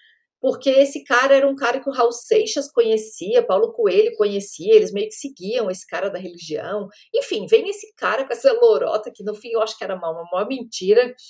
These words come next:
Então, ele chegou mesmo, todo de preto, com uma, uma corrente, assim, com uma, um, como é que é? Um, uns amuletos, anel de caveira,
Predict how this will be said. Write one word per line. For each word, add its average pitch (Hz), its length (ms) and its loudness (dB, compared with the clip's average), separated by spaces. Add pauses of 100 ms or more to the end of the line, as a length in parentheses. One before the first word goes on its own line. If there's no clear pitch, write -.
(400)
Então, - 140 2
ele 269 120 0
chegou 302 360 -2
mesmo, 285 340 -2
todo 269 240 0
de 285 300 -10
preto, 214 440 2
com 220 120 -4
uma, 214 400 -2 (200)
uma 214 240 -8
corrente, 226 520 0
assim, 220 260 -10
com 220 100 -6
uma, 175 800 -4
um, 160 680 -20 (600)
como - 140 -4
é 320 60 4
que 330 160 -2
é? 320 100 6
Um, 202 1000 -6 (180)
uns 311 100 -6
amuletos, 285 800 2
anel 214 280 -2
de 277 100 -10
caveira, 196 960 -2